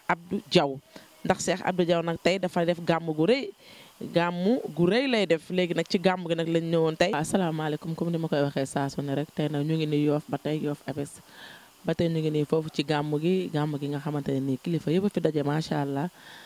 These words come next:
Ñëpp a ngi fi, waaw. Ma bëggoon a waxtaan ak kenn ku ci nekk, wax la lan mooy sa xalaat ci gàmm gi ak nan la gàmm gi demee. Ki ngeen di gis nag mooy suñu nijaay.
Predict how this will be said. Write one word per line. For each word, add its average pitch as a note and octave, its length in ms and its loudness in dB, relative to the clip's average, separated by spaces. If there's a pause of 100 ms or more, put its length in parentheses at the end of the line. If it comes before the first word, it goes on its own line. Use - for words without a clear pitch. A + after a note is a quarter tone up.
(240)
Ñëpp F3+ 200 -2
a F#3 60 6
ngi D#3 120 -2
fi, D#3 120 -4
waaw. C#3 280 2
Ma C#3 120 -2
bëggoon D3+ 300 0
a - 20 2
waxtaan C#3+ 340 -2
ak C#3+ 80 -10
kenn C#3+ 240 -4
ku D3+ 100 -10
ci F3 100 -6
nekk, D#3+ 220 -2
wax C#3+ 140 -4
la C#3 120 -2
lan C#3 140 -2
mooy D3 160 -4
sa C#3+ 120 -10
xalaat C#3 260 -4
ci C#3+ 80 -4
gàmm E3+ 300 0
gi G#3 160 2 (640)
ak C#3+ 140 -4
nan D3+ 180 -2
la D3 80 0
gàmm C#3+ 260 -2
gi C#3+ 80 -6
demee. C#3+ 380 0 (260)
Ki E3+ 140 -6
ngeen E3+ 180 -2
di D#3 100 -2
gis D3 140 -4
nag D3 160 -2
mooy D3+ 180 0
suñu C#3 240 -2
nijaay. B2+ 400 0